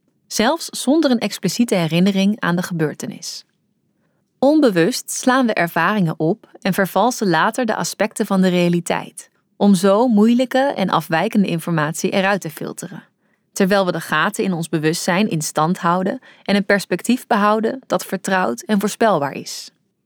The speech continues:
Toen ik met organisaties werkte, om zo de potentiële impact van onbewuste vooroordelen van hun medewerkers te begrijpen,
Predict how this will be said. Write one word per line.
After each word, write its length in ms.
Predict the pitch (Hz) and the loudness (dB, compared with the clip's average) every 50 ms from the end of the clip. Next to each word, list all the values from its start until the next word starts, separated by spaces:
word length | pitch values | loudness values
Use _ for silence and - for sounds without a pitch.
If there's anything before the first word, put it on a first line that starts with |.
| _ _ _ _ _ _ _ _ _ _ _ _ _ _ _ _ _ _ _ _ _ _ _ _ _ _ _ _ _ | _ _ _ _ _ _ _ _ _ _ _ _ _ _ _ _ _ _ _ _ _ _ _ _ _ _ _ _ _
Toen 180 | - 339 339 320 | 0 2 2 4
ik 100 | 294 - | 4 2
met 200 | 247 233 214 - | 2 0 2 2
organisaties 760 | 180 180 175 - 160 151 - 160 156 160 180 - - 196 175 | 0 0 0 0 -2 -2 0 0 0 0 0 -2 -4 -4 -2
werkte, 500 | 185 185 190 190 190 - - 226 247 262 _ _ _ _ _ _ | 0 2 2 2 0 -2 -4 -6 -6 -8 _ _ _ _ _ _
om 140 | - 202 208 | 0 2 2
zo 240 | 180 214 214 226 240 | 4 4 4 4 4
de 80 | 226 | 2
potentiële 680 | 214 - 190 185 180 180 165 - - 190 202 214 196 185 | 2 2 0 0 0 -2 -4 -2 2 2 4 4 2 0
impact 500 | - 180 190 202 196 - 165 160 - - | 0 0 0 0 2 0 -2 -4 -4 -6
van 220 | - 165 160 156 - | -4 -2 -2 -2 -2
onbewuste 580 | - 180 208 214 190 165 160 165 160 - - | 0 2 2 4 4 2 2 0 -2 -2 -6
vooroordelen 760 | 151 - 165 175 175 - 160 156 151 160 156 151 147 147 - 170 | -2 0 2 2 4 2 2 2 0 0 0 0 -2 -4 -4 -4
van 160 | - 170 165 | -2 0 2
hun 140 | 160 160 160 | 2 2 4
medewerkers 520 | 165 170 196 190 165 160 - - 165 - | 4 4 2 2 0 0 -4 -6 -8 -10
te 100 | - 160 | -8 -8
begrijpen, 600 | 147 151 - - 151 147 151 156 - 185 226 - | -8 -8 -4 -4 -4 -2 -2 -4 -4 -4 -4 -4